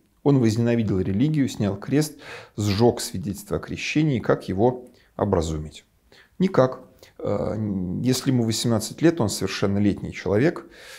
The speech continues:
э, он сам решает, как ему строить отношения с людьми и с Богом. Э, поэтому образумливать его не надо. Тем более потому, как вы задаете этот вопрос,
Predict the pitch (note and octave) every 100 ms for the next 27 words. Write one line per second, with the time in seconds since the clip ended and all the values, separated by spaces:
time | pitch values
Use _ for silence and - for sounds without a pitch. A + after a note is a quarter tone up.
0 | - - A#2+ G#2 G#2 G#2 - G#2 F#2+ F#2+
1 | G#2 F2 D#2+ F2+ - F2+ F2+ - G2 E2+
2 | - - - F2 F#2+ - - G2+ B2+ F#3
3 | G3 - - _ _ - D3+ E3+ F3 -
4 | G2+ F#2+ F2+ E2+ D#2+ - - - F#2 F2+
5 | F2 - - E2+ - - - - - -
6 | _ _ G#2+ B2+ C3 B2+ B2+ B2 G#2+ -
7 | - _ G#2+ A2+ A2 B2 F#3 E3 D3+ B2+
8 | G#2 G2+ B2 D3 - - _ - A#2+ C3
9 | F#2+ D#2+ D#2 - - - - _ - G#2+
10 | C3 D3 A#2 B2 A#2+ C3 A#2+ G2 G#2+ G#2+
11 | G#2 A2 G#2+ G#2 F2 - - - D3+ F3+
12 | G3+ - -